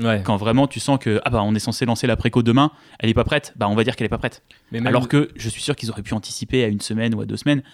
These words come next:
Speaker 2: Et en vrai, euh, faut pas être teubé non plus. Personne n'en aurait voulu à une entreprise comme Games Workshop si elle était venue en disant,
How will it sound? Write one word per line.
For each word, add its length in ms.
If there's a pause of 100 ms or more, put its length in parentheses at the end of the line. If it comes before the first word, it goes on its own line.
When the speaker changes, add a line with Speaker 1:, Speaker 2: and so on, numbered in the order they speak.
(600)
Speaker 2:
Et 160
en 120
vrai, 400 (500)
euh, 40 (160)
faut 200
pas 200
être 300 (100)
teubé 300
non 120
plus. 240 (600)
Personne 540 (220)
n'en 200
aurait 180
voulu 440 (120)
à 140
une 100
entreprise 340
comme 140
Games 120 (160)
Workshop 260 (400)
si 180
elle 80
était 160
venue 200
en 40
disant, 160